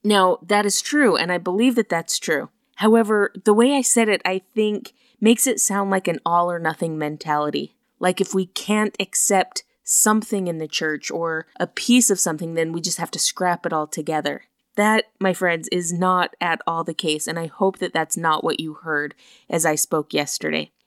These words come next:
Yes, ideally, we seek to have all truth of the gospel confirmed in our hearts. But if you are not there yet, if there's a doctrine here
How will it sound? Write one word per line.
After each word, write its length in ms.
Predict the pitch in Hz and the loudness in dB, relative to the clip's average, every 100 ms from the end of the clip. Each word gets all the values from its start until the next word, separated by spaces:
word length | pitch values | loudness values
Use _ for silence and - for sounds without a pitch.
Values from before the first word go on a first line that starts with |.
| - | -6
Yes, 300 | 196 208 - | 0 2 2
ideally, 720 | 202 202 165 208 226 233 254 | 0 -2 0 4 4 4 2
we 280 | 233 214 220 | 2 2 2
seek 500 | - - 196 190 - | 0 -2 -2 -4 -6
to 100 | - | -8
have 540 | 175 180 175 175 175 - _ _ - | -4 -2 0 0 -2 -8 _ _ -4
all 260 | 202 202 202 | 2 2 2
truth 400 | - 190 185 185 | 0 0 0 -2
of 80 | 180 | -4
the 100 | 175 | -2
gospel 480 | 165 160 - 180 | 0 -2 -2 -4
confirmed 460 | 175 170 - 170 170 | -2 -6 -4 -4 -2
in 140 | 170 | -4
our 140 | 156 160 | -4 -8
hearts. 520 | - 170 - - - _ _ _ _ _ - | -4 -2 -2 -4 -6 _ _ _ _ _ -4
But 180 | 214 - _ | -4 -4 _
if 400 | 214 233 240 - - | 0 2 0 -6 -6
you 220 | 196 196 | 0 2
are 140 | 196 | 2
not 340 | 175 170 - - | 0 -2 -2 -4
there 200 | 170 175 | -2 -2
yet, 500 | 165 147 139 - - _ _ _ - | -2 -2 -4 -8 -20 _ _ _ 0
if 180 | 262 233 | 0 2
there's 260 | 262 240 | 2 4
a 60 | 220 | 2
doctrine 540 | 180 196 202 - 175 | 2 0 0 -4 -6
here 480 | 165 - 226 214 180 | -6 -4 0 2 0